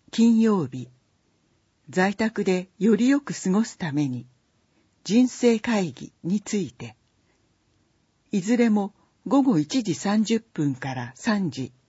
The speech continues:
場所、市役所附属棟一階第一、第二会議室。七月一日のみ保健センター。対象、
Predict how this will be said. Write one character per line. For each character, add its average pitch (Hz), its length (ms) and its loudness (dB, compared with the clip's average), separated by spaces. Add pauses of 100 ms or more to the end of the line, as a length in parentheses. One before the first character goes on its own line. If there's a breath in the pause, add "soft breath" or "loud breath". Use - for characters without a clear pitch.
(840)
場 160 140 2
所、 165 340 -2 (640)
市 - 180 -4
役 262 240 0
所 - 160 -2
附 - 160 -6
属 202 320 0
棟 175 400 -2 (360)
一 170 140 -4 (160)
階 196 360 -4 (260)
第 214 300 0
一、 - 400 -14
第 214 260 2
二 240 180 4
会 208 320 0
議 190 140 -2
室。 - 460 -14 (1080)
七 - 300 0
月 269 400 0
一 240 120 -2
日 233 300 -2
の 220 160 2
み 139 220 0 (240)
保 160 140 0
健 208 260 0
セ 190 220 0
ン 160 100 -4
タ - 400 -14
ー。 - 1040 -20
対 175 240 0
象、 151 460 -4